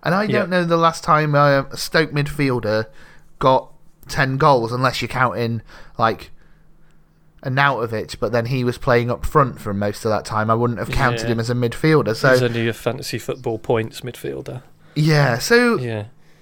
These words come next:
Speaker 1: yeah, I don't know when, if anyone, if anyone knows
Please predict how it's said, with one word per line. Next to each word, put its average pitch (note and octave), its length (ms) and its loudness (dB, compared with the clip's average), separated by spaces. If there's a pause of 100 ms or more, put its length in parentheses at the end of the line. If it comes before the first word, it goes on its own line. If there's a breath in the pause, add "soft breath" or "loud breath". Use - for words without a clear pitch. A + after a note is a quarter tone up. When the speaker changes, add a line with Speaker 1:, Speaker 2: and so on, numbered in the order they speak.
(120)
Speaker 1:
yeah, B3 340 4
I D#3 80 2
don't A3+ 160 0
know G#3 80 0
when, G3 340 -2
if D#3+ 200 -2
anyone, D3+ 520 2
if C3 140 -2
anyone C3+ 380 2
knows B2+ 400 2